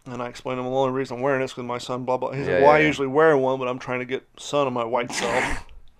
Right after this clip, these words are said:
Speaker 2: Yeah, that dude's
Speaker 1: And
Speaker 2: pretty
Speaker 1: so
Speaker 2: white, man.
Speaker 1: I said hi, hi to him and
Speaker 2: Yeah.
Speaker 1: gave his wife a nice to see what's up, and
Speaker 2: Cool,
Speaker 1: then, uh,
Speaker 2: cool.
Speaker 1: went on my way and left him alone. But, uh,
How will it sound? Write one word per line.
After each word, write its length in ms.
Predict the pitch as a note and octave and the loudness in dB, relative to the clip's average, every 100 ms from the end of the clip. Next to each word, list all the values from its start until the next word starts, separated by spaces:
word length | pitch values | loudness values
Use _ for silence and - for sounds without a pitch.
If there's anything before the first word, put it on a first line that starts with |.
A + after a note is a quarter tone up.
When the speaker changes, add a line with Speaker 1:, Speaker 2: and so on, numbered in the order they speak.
| _ - C3+ | _ -12 -2
Speaker 2:
Yeah, 180 | F#3 E3 | 2 2
that 200 | D#3 D3+ | 2 0
dude's 180 | D#3 E3+ | 0 4
Speaker 1:
And 80 | E3 | 4
Speaker 2:
pretty 140 | D3 | 6
Speaker 1:
so 180 | E3 D3+ | 8 8
Speaker 2:
white, 240 | C3+ B2+ | 8 6
man. 240 | G#2+ A2 G#2+ - | 2 -2 -2 -2
Speaker 1:
I 120 | C#3+ | -2
said 200 | D3+ C#3+ | -2 -2
hi, 260 | C#3+ D#3 C#3+ | 4 4 4
hi 220 | D3 D#3 | 6 6
to 80 | C#3+ | 6
him 320 | C#3+ D3+ D3 | 4 0 0
and 160 | B2+ A2 _ - | -6 -12 _ -8
Speaker 2:
Yeah. 340 | E2+ D2+ C#2 - | -4 -4 -4 -6
Speaker 1:
gave 180 | D3+ D3+ | -4 -4
his 140 | C3 C3+ | -4 -2
wife 260 | C#3 C#3 | -2 -2
a 60 | C#3 | -4
nice 220 | C3+ C3 | -4 -6
to 60 | B2 | -10
see 160 | C#3 | -6
what's 240 | C3 B2 C3 | -4 -4 0
up, 240 | C3+ C3+ | 0 0
and 100 | B2+ | -6
Speaker 2:
Cool, 140 | C3 F2+ | -4 -2
Speaker 1:
then, 20 | C3+ | -2
uh, 140 | C3 | -2
Speaker 2:
cool. 180 | F#2+ G#2+ | -2 -2
Speaker 1:
went 220 | B2+ D3+ | -2 0
on 100 | D3+ | 2
my 100 | C#3+ | 2
way 200 | C#3 E3+ | 2 0
and 80 | D#3+ | -2
left 160 | D3+ | -6
him 80 | D3+ | -6
alone. 320 | C#3+ D#3 F3 | -4 -2 -2
But, 180 | E3 D3 | -2 -2
uh, 160 | D3 | -2